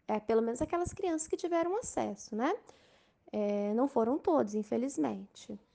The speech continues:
É, mas, assim, aqueles que pegaram as atividades regularmente,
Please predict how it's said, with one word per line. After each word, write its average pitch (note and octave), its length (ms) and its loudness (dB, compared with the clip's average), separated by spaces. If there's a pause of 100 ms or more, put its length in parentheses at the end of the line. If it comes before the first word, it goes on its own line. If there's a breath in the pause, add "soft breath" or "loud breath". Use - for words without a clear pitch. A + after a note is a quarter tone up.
(420)
É, G3 400 -4
mas, G#3 340 -2
assim, G#3+ 300 -4
aqueles C4+ 420 2
que D#4+ 100 0
pegaram A3+ 680 4
as G#3+ 80 -4
atividades G3+ 880 2
regularmente, G3+ 1200 -2